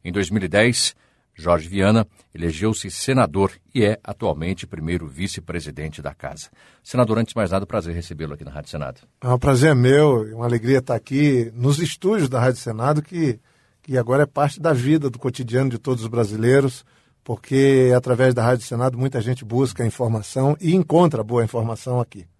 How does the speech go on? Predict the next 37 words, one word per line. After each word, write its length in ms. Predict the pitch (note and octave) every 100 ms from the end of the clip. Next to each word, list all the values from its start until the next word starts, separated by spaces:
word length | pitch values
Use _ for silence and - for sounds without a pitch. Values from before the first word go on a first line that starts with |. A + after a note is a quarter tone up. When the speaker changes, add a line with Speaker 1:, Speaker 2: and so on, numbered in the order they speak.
| _ _
Speaker 1:
Senador, 420 | - D#3+ D#3 C#3+ F#2
vamos 240 | D3 F3
voltar 320 | D3 G#2 -
lá 160 | E2+ E2+
para 160 | E2+
mil 300 | D2+ F2+ A2
novecentos 720 | F#2+ E2+ D2+ - E2+ E2+ D#2 E2
e 60 |
noventa 440 | E2 D2+ D#2+ D#2 C2+
e 60 |
dois, 580 | C2 G2 F2 - - - D#2
um 80 | D2
pouco 380 | G#2 G#2+ D#2
antes 360 | F2 F#2 E2 -
até. 260 | - - G#2+ - - -
A 40 |
partir 280 | - E3+ D#3
de 100 | F3
que 100 | -
momento 560 | G3+ D#3 G#2 B2 B2+ -
o 80 | A#2+
senhor 180 | - A#2
se 140 | -
lembra 380 | F#2+ G2 G#2+ G#2+
de 100 | G2
ter 160 | F#2+ G#2
tomado 640 | - F2+ F2 F#2 F#2 G2 - _ -
a 80 | F#2
decisão 640 | G#2+ B2+ G2+ E2 G#2+ A2
de 320 | F2+ G#2 G#2+ _ _ _ -
entrar, 520 | C#3+ B2+ - A#2+ A#2
né, 260 | D#2 E2+ A#2+
já 160 | F#2 G2
formado 480 | F2+ C#2+ F2 F2+
como 300 | D2+ E2 D#2+
engenheiro 420 | D#2 D2+ D2+ D#2 D#2
florestal, 720 | D#2 C#2+ - - G2+ G2+